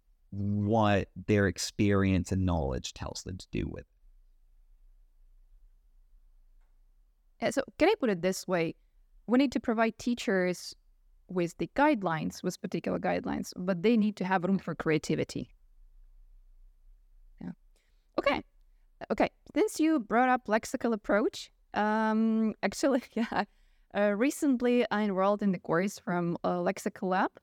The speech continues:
Speaker 2: and it was pretty interesting because I'm going to take a course on the lexical approach, so I wanted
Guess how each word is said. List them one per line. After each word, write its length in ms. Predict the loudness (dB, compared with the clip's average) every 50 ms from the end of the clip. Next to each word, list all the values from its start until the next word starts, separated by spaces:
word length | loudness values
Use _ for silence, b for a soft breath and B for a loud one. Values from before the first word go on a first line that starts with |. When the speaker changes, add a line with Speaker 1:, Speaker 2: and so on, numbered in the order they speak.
| -20 _ -4
Speaker 2:
and 400 | -2 0 2 2 2 2 0 0 -2 _
it 140 | 0 2 2
was 160 | 2 0 0
pretty 200 | 0 0 0 2
interesting 460 | 4 2 2 2 2 -2 -2 -2 -4
because 260 | -2 0 0 -2 0 0
I'm 120 | 0 2
going 280 | 2 2 2 2 0 0
to 80 | -2
take 300 | -6 -4 -4 -4 -4 -4
a 40 | -8
course 540 | -8 -4 0 2 2 4 4 2 0 -2 -4
on 140 | -4 -2 0
the 80 | 2
lexical 440 | 2 2 2 0 -2 -6 -6 -4 -6
approach, 360 | -6 -2 0 0 2 2 0
so 260 | -2 -2 -2 -2 0 0
I 80 | -2
wanted 320 | 0 2 0 0 0 0